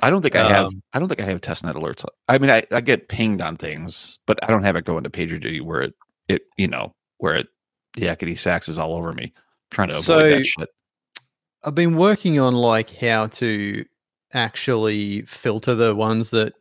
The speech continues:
Speaker 2: I don't want, and I, I did experiment previously to just exclude the tag of, um,
Speaker 1: Testnet.
Speaker 2: testnet.
Speaker 1: Mm-hmm.
Speaker 2: But then there are some test nets that are actually important. So
Speaker 1: Yeah.
Speaker 2: now, uh,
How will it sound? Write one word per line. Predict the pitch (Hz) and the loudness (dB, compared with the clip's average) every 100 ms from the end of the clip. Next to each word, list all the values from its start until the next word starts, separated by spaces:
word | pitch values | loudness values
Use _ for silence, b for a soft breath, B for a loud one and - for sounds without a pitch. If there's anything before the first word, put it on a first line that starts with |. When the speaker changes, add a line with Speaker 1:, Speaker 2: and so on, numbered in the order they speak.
| _ - | _ -8
Speaker 2:
I | |
don't | 123 113 131 143 | -2 0 0 2
want, | 156 160 | -2 -2
and | 127 | 0
I, | 123 117 - b b b _ - - | 0 0 -6 b b b _ -8 0
I | 139 | 0
did | 117 156 131 | 2 0 2
experiment | 135 - 151 147 147 143 - | -4 -2 2 4 2 -2 0
previously | 143 139 139 - 143 135 | 0 2 -2 0 0 0
to | 127 | -2
just | 120 120 120 | -2 -2 -4
exclude | - - 123 120 | -4 -2 0 0
the | 107 | -2
tag | - 107 107 113 | -4 -4 -2 0
of, | 104 101 - - | -2 -4 -16 -8
um, | 107 101 101 98 107 _ _ _ - - | -6 -4 -6 -8 -10 _ _ _ -16 -6
Speaker 1:
Testnet. | 110 120 101 | 0 2 2
Speaker 2:
testnet. | 160 208 _ _ _ 101 | 0 -2 _ _ _ -6
Speaker 1:
Mm-hmm. | 104 95 _ _ _ _ | -6 -8 _ _ _ _
Speaker 2:
But | 127 117 113 - - | 2 2 2 -2 0
then | 131 123 | 0 2
there | 123 117 | 2 2
are | 123 | 2
some | 120 - 107 | 0 0 -4
test | 104 104 101 | -4 -4 -4
nets | 104 98 - | -8 -8 -4
that | 101 | -2
are | 101 101 110 | -2 -4 -4
actually | 104 - 104 98 | -6 -6 -6 -6
important. | 98 107 104 127 - _ | -4 -4 -4 -8 -12 _
So | - - 104 101 98 98 101 b b b | -4 0 2 2 0 -4 -8 b b b
Speaker 1:
Yeah. | 110 82 | -2 0
Speaker 2:
now, | 117 135 143 143 139 135 | 2 4 6 4 4 4
uh, | 127 135 117 107 101 104 110 | 2 0 2 2 0 -2 -4